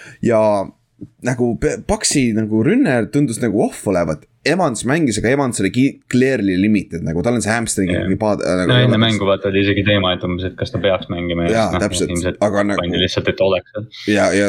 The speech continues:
Speaker 1: kurat, peaaegu oleks vaja olnud ka, <laughs> nagu päris close'iks läks lõpuks. Aga, aga siis Jets tegi huvitava lük-, lükke. Mängu lõpus nad juhtisid kakskümmend neli kakskümmend, nad olid Tampa Bay seitsme jardi peal, mis tähendab, et löö field goal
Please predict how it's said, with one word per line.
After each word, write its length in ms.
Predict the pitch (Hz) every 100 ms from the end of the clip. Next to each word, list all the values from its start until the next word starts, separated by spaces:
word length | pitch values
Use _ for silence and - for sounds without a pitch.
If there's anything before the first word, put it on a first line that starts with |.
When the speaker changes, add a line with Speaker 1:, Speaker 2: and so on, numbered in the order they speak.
| 101 98
Speaker 1:
kurat, 240 | 101 - 95 - - 98 90 73
peaaegu 320 | 117 101 90 101
oleks 220 | 92 -
vaja 160 | 113 92
olnud 240 | 92 98
ka, 140 | 165 123 -
<laughs> 180 | - -
nagu 160 | 156 143 - -
päris 240 | 113 139
close'iks 460 | - 127 147 123 104
läks 160 | 98 110
lõpuks. 320 | 104 95 - - - - - 123
Aga, 240 | 110 104 98
aga 100 | 107
siis 280 | 185 180 - -
Jets 160 | 190 208
tegi 160 | 180 151
huvitava 320 | 156 131 107
lük-, 240 | 117 -
lükke. 240 | 117 - 71
Mängu 240 | 92 135 143
lõpus 280 | 147 113 107
nad 120 | 104
juhtisid 320 | 160 - 101
kakskümmend 300 | 131 - 120
neli 80 | 110
kakskümmend, 480 | 117 - 127 135 - -
nad 140 | 110
olid 160 | 104 117
Tampa 260 | 156 180
Bay 180 | 131 139 123
seitsme 320 | 127 143 104
jardi 240 | - 90
peal, 200 | 76 87 -
mis 80 | -
tähendab, 240 | 120 110 98
et 160 | 107
löö 140 | 123 110
field 240 | 156 180
goal 240 | 202 175